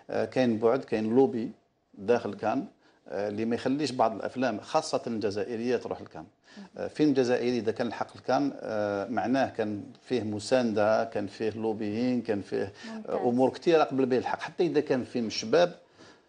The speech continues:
Speaker 1: تبعتيه، حتى اذا كان فيلم، آه، يعني، آه، عنده، عنده التقنيات اللي لازم، عنده كل شيء اللي لازم، والبعد ال-، السياسي طول، بصح ما يمشيش اذا كان ما فيش، آه،
Speaker 2: يعني بطريقه
Speaker 1: لوبيين.
Speaker 2: او باخرى نقول حتى في السينما تدخل السياسه، يعني هناك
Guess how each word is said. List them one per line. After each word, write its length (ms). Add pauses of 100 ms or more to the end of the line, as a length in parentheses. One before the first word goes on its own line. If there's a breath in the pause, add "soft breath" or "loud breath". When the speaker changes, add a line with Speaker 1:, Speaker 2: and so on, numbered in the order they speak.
(140 loud breath)
Speaker 1:
تبعتيه، 420 (160)
حتى 220
اذا 140
كان 220
فيلم، 260 (120)
آه، 100
يعني، 360
آه، 320
عنده، 280
عنده 200
التقنيات 540
اللي 140
لازم، 360
عنده 240 (100)
كل 100
شيء 140
اللي 120
لازم، 320
والبعد 480
ال-، 120 (340 loud breath)
السياسي 540
طول، 160 (180)
بصح 220
ما 140
يمشيش 480 (120)
اذا 200
كان 260
ما 80
فيش، 480
آه، 440
Speaker 2:
يعني 140
بطريقه 240
Speaker 1:
لوبيين. 120
Speaker 2:
او 140
باخرى 360
نقول 540
حتى 320
في 80
السينما 540
تدخل 320
السياسه، 560
يعني 280
هناك 300